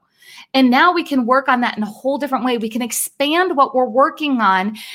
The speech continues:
and make this appropriate for distance learning, and it will have multiple benefits if we work towards that. So that's mistake number one. Decision number one is trying to take everything that was planned to be in the school day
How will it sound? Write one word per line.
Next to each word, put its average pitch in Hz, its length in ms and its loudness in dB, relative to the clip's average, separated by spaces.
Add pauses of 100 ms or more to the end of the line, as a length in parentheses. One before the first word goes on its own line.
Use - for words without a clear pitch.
(100)
and 233 160 0
make 262 180 0
this 247 200 -2 (280)
appropriate 269 880 -2 (160)
for 254 160 -4
distance 240 540 -4
learning, 240 520 -2 (180)
and 220 80 -2
it - 80 -4
will 226 100 2
have 226 300 -2 (220)
multiple 269 760 2
benefits 220 680 -2 (200)
if 220 160 -4
we 226 120 -2
work 220 280 -2
towards 220 360 -2
that. 175 260 0 (120)
So 277 180 -4
that's 285 280 2
mistake 302 560 -2
number 262 380 2
one. 247 360 2
Decision 254 540 -2
number 240 360 0
one 233 400 0 (180)
is 226 160 -6
trying 294 320 0
to 285 60 -4
take 262 280 -4
everything 330 600 -2
that 359 180 2
was 359 200 -2
planned 247 760 0 (380)
to 233 100 -4
be 233 160 0
in 262 100 0
the 302 80 -2
school 359 360 -4
day 190 400 0